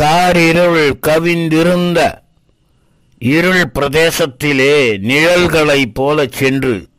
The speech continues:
ஒரு வன்னி மரத்தின் கீழே அமர்ந்து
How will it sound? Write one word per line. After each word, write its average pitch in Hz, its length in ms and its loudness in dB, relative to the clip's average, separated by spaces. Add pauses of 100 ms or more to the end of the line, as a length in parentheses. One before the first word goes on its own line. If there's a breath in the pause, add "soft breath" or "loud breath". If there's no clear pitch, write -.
(1900 soft breath)
ஒரு 101 240 -2
வன்னி 160 420 0
மரத்தின் 131 600 -2
கீழே 135 400 0
அமர்ந்து 120 760 -2